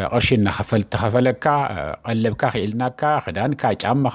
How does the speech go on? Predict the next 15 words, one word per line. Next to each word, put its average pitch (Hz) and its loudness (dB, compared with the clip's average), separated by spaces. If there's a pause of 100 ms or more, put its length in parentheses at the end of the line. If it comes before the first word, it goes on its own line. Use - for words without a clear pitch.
ኩሉ 190 2
ነገር 107 2
ክኢልናካ 107 2
እንትበሃል 90 0
ተሎን 87 0
ካብ 80 -4
በየገጠሩ 90 2 (100)
ብፍላይ 90 0
ኣብዚ 87 -2
ደቡብን 101 2
ኣብ 85 2 (120)
ኦሮምያን 127 4 (600)
ብጣዕሚ 127 2
ብዙሕ 110 2
ቆልዓ 95 -2